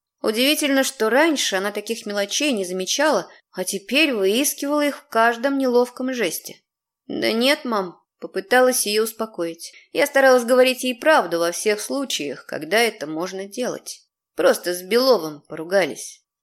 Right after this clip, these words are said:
Она усадила меня за кухонный стол, который тут же принялась заставлять тарелками. Минуты через три поинтересовалась осторожно. «Что,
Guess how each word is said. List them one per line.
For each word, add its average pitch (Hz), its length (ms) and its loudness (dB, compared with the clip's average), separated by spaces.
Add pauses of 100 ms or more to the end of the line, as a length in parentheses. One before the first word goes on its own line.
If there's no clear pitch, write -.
(160)
Она 311 200 2
усадила 233 420 2
меня 220 320 0
за 190 120 0
кухонный 180 440 -4
стол, 269 500 2
который 175 380 -6
тут 285 320 -4
же 196 120 -2
принялась 190 520 -2
заставлять 175 560 -4
тарелками. 185 680 -10 (280)
Минуты 233 420 -2
через 190 400 -4
три 311 220 2
поинтересовалась 175 880 -4
осторожно. 175 580 -4 (380)
«Что, 240 580 0